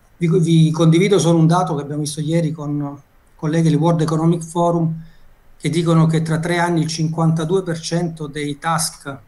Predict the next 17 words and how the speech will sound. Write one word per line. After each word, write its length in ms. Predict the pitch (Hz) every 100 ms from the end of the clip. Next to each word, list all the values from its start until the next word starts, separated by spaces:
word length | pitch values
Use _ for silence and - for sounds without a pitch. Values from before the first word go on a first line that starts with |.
| _ _
di 140 | 147
tipo 320 | 151 180 160 156
cognitivo, 680 | 147 147 143 175 160 135
standardizzato, 960 | 127 - 147 143 139 143 - 165 151 143
rutinario, 640 | 143 156 151 165 139 127
transazionali 880 | 127 143 131 156 - 170 160 156 160
saranno 640 | 160 151 151 151 156 151 - - - _ _ -
performati 680 | 170 165 165 160 160 160 156
da 120 | 147
tecnologie 960 | 165 160 156 156 147 139 139 139 143 143 _ _ -
alimentate 640 | 151 156 156 160 156 151 139
da 100 | 139
machine 380 | 156 165 156
learning 420 | 143 143 135 135 135
e 60 |
artificial 480 | 131 139 131 131 120
intelligence. 720 | 120 131 123 110 104 147 -